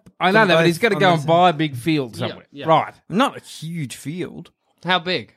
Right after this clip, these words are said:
Speaker 1: How big?
Speaker 2: It
Speaker 1: Footy
Speaker 2: doesn't
Speaker 1: oval
Speaker 2: have to be.
Speaker 1: size.
Speaker 2: No, not if. What? No.
Speaker 3: <laughs> What? Small
Speaker 2: Why do they
Speaker 3: enough?
Speaker 2: have to be so big?
Speaker 1: I don't know. I thought you're gonna put. You wanna make money. That's the thing. The
Speaker 2: Yeah,
Speaker 1: bigger the better.
Speaker 2: but,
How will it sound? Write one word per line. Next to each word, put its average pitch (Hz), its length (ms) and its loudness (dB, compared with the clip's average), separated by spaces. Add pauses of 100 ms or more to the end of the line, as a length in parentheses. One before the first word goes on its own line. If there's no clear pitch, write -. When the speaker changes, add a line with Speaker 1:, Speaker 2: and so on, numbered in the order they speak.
Speaker 1:
How 143 140 -4
big? 131 200 -4
Speaker 2:
It 113 40 -18
Speaker 1:
Footy 175 220 0
Speaker 2:
doesn't 175 160 4
Speaker 1:
oval 185 80 2
Speaker 2:
have 175 160 0
to - 100 -8
be. 160 140 -6
Speaker 1:
size. - 80 -18
Speaker 2:
No, 180 220 -4
not 247 280 -6
if. 453 260 -4
What? 403 480 -12 (120)
No. 269 460 -4
Speaker 3:
<laughs> - 40 -20 (680)
What? 156 220 -18
Small 151 240 -2
Speaker 2:
Why 214 140 6
do 277 80 2
they 262 60 2
Speaker 3:
enough? 233 80 2
Speaker 2:
have 240 140 -4
to 254 60 -12
be 233 120 -6
so 240 200 -4
big? 226 480 -8
Speaker 1:
I 214 140 -8
don't 269 160 -12
know. 285 100 -8
I 349 300 0
thought 285 200 -2
you're 269 160 -4
gonna 247 140 -2
put. 208 560 -10
You 208 80 -4
wanna 262 160 -2
make 285 220 -4
money. 254 400 -4
That's 151 260 -8
the 151 140 -8
thing. 214 340 -10 (240)
The 147 80 -12
Speaker 2:
Yeah, 208 160 -2
Speaker 1:
bigger 147 140 0
the 175 60 -4
better. 180 140 0
Speaker 2:
but, 139 460 0